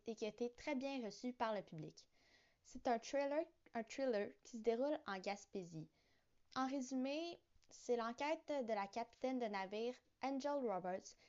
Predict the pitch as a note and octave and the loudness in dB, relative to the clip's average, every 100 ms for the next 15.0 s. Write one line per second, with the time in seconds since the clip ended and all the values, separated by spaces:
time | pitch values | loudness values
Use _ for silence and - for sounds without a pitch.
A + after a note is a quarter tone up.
0 | _ - B3 A#3 - C#4 B3+ C#4 D4 C#4 | _ 4 4 4 0 2 2 2 0 0
1 | C#4 D4 A#3+ G#3 F#3+ F#3 F3+ - - G3 | -2 -2 0 0 -2 -6 -8 -12 -8 -6
2 | F3+ E3 D3+ D3+ - _ - - G#3 G3+ | -4 -6 -10 -14 -20 _ -20 -6 -4 -2
3 | G#3 F#3 G#3 A3+ D4 B3 G#3+ G#3+ B3 A3+ | 0 0 2 2 2 2 2 2 2 2
4 | G3 G3 - _ - G3 F#3+ F3+ F3 A#3+ | 0 -4 -10 _ -8 -4 -2 0 2 0
5 | - - - - - B3 A#3 C4 C#4 A3 | -2 -14 -20 -20 -2 4 6 6 6 2
6 | G3+ G3 B3 B3 - A3 G#3 G#3 F3 - | 2 4 4 2 -6 -2 -2 -2 -10 -14
7 | _ _ _ _ _ - A#3+ A#3+ A#3 A3+ | _ _ _ _ _ 0 4 6 6 6
8 | G#3+ G#3+ _ _ _ _ _ _ - _ | 4 -2 _ _ _ _ _ _ -20 _
9 | _ A3 G#3+ C4+ D#4 D4+ G#3+ G3 G#3 A3+ | _ 0 2 2 0 2 2 0 -2 -4
10 | B3+ G3+ G3 F#3 F#3 F#3+ G#3+ A3 - - | -2 -4 -2 -2 -2 -6 -6 -8 -10 -8
11 | F#3+ F#3+ F#3 F#3 F#3 G3+ A3 G#3 F3 F3+ | -6 -4 -6 -6 -4 -6 -8 -10 -8 -6
12 | G3+ G3+ F3+ E3+ G#3+ G#3+ G3 F#3+ - - | -6 -4 -6 -6 -8 -6 -8 -8 -12 -16
13 | - A#3 A3 E3 D3+ C#3 - _ _ - | -6 -2 -2 -4 -8 -14 -20 _ _ -20
14 | - - _ _ _ - A3+ A3 C#4 | -20 -20 _ _ _ 0 2 2 0